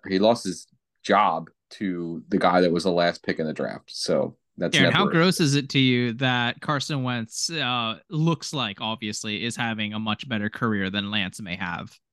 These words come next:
Speaker 2: Obviously, that's
Speaker 1: Yeah.
Speaker 2: way too early to call, but just at this moment in time, because obviously they went to the same school as well. Kinda crazy if you really think about it.
Speaker 1: Yeah,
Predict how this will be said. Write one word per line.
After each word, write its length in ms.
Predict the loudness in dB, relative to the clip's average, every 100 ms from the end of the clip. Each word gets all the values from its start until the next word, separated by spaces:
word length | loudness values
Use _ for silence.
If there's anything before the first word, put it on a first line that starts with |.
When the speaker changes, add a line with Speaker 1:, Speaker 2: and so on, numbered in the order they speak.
| _ -2
Speaker 2:
Obviously, 640 | 2 4 4 2 2 0 0
that's 280 | -2 -2 -2
Speaker 1:
Yeah. 180 | 0 2
Speaker 2:
way 160 | 2
too 180 | 2 0
early 240 | 0 0 0
to 100 | -2
call, 280 | -2 -4
but 160 | -2 -4
just 180 | -6 -6
at 160 | -6
this 180 | -4 -4
moment 300 | -2 -2 -2
in 140 | -4 -4
time, 400 | -2 -2 -2 -2
because 220 | -2 -2
obviously 340 | -2 -4 -6 -6
they 100 | -6
went 160 | -8
to 60 | -10
the 60 |
same 180 | -8 -8
school 300 | -6 -2 -2
as 220 | -2 -8 -8
well. 360 | -2 0 -2 -6 -20 -20 _ _ _ _
Kinda 160 | 0 0
crazy 380 | 2 4 6 6
if 100 | 6
you 80 | 4
really 180 | 4 2
think 160 | -2
about 260 | -6 -6 -8
it. 100 | -12 _ _ _ _ _ _ _ _ _ _ _ _
Speaker 1:
Yeah, 200 | 2 2